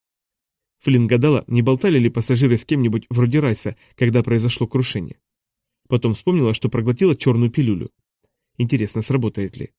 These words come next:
Райс убрал её телефон в клетку Фарадея, а про трекер не знал. Потом Райс вернулся к джипу, открыл дверцу со стороны Флинн, достал кусачки, разрезал кабельную стяжку, держащую её на сиденье, и велел вылезать.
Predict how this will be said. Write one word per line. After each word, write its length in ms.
Райс 300
убрал 320
её 200
телефон 380
в 80
клетку 300
Фарадея, 520
а 100
про 140
трекер 360
не 120
знал. 300
Потом 280
Райс 220
вернулся 360
к 40
джипу, 380
открыл 360
дверцу 420
со 120
стороны 380
Флинн, 280
достал 320
кусачки, 560
разрезал 480
кабельную 400
стяжку, 380
держащую 540
её 260
на 120
сиденье, 520
и 80
велел 260
вылезать. 400